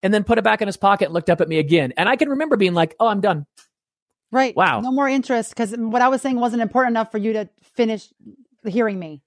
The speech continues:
Speaker 1: We're talking about the death of a mutual great friend.
Speaker 2: Yeah.
Speaker 1: I mean, it was a, uh, you know, whole, it was like, "Oh, and that's why don't, you know, just," and here's the deal. You gotta tell yourself over and over and over and over and over again, "You get to do this.
Speaker 2: Right.
Speaker 1: You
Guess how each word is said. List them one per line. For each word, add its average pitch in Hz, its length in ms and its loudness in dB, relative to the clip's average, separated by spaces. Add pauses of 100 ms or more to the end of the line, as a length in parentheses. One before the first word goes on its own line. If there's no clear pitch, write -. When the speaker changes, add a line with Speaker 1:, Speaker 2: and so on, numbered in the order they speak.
(540)
Speaker 1:
We're 311 140 0
talking 381 300 2
about 262 100 2
the 202 80 0
death 226 340 2
of 226 120 -2
a 190 60 4
mutual 190 560 2
great 165 720 0
friend. 190 580 -2
Speaker 2:
Yeah. 107 140 -4
Speaker 1:
I - 60 0
mean, 180 160 2
it 170 60 0
was 180 140 2
a, 160 160 0
uh, 139 120 -4 (160)
you 214 160 0
know, 143 160 2
whole, - 360 0
it - 460 -20
was 208 100 -2
like, 220 160 -2
"Oh, 285 200 2 (120)
and 202 140 4
that's 233 200 0
why 233 380 0 (220)
don't, 208 280 2
you 214 80 2
know, 185 120 2
just," 214 540 0 (260)
and 226 100 2
here's 294 200 4
the 269 60 -4
deal. 220 360 0 (340)
You 180 100 -6
gotta 247 160 2
tell 269 180 0
yourself 226 460 0
over 233 220 4
and 233 80 2
over 220 160 0
and 220 80 2
over 214 140 0
and 208 80 2
over 208 160 -2
and 202 60 0
over 196 180 0
again, 175 360 2 (140)
"You 190 160 4
get 175 260 0
to 233 80 0
do 151 140 2
this. 104 420 -6 (400)
Speaker 2:
Right. 196 180 0
Speaker 1:
You 269 140 4